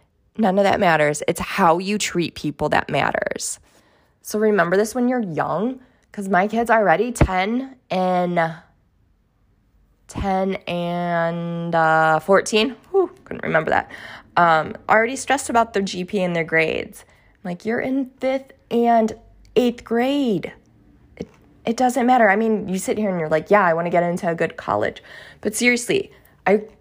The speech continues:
worry more about their mental and emotional health.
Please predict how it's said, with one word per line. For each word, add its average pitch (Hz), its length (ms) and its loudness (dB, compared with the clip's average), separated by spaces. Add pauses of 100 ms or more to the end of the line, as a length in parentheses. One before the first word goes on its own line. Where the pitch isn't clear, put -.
(240)
worry 214 420 4
more 180 320 4
about 170 280 0
their 170 180 2
mental 156 480 -2
and - 120 -4
emotional 156 540 -4
health. - 340 -4